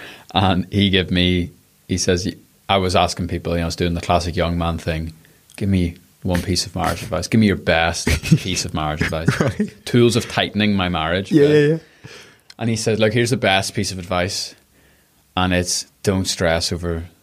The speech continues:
Speaker 1: the peach wallpaper." <laughs> And I was like, "Okay, you've clickbaited me.
Speaker 2: <laughs>
Speaker 1: Go on."
Speaker 2: Right.
Speaker 1: And he said, "You know my style.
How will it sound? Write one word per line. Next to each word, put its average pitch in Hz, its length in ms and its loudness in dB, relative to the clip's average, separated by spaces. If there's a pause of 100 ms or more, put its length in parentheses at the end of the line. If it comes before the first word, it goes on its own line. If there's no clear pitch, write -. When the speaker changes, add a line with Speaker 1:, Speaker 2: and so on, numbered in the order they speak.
(140)
Speaker 1:
the 120 100 -8
peach - 320 -8
wallpaper." 82 540 -8 (560)
<laughs> - 140 -10 (2750)
And 123 100 0
I 127 100 4
was 127 140 0
like, 147 440 0 (580)
"Okay, - 120 -10
you've 90 160 -10
clickbaited 117 480 -6
me. 147 200 -2
Speaker 2:
<laughs> 208 1120 2
Speaker 1:
Go 135 320 4
on." 127 420 4 (260)
Speaker 2:
Right. 131 240 -2 (920)
Speaker 1:
And 101 200 2
he 95 80 0
said, 92 680 -2 (600)
"You 127 180 2
know 131 120 6
my 98 140 4
style. 73 580 -4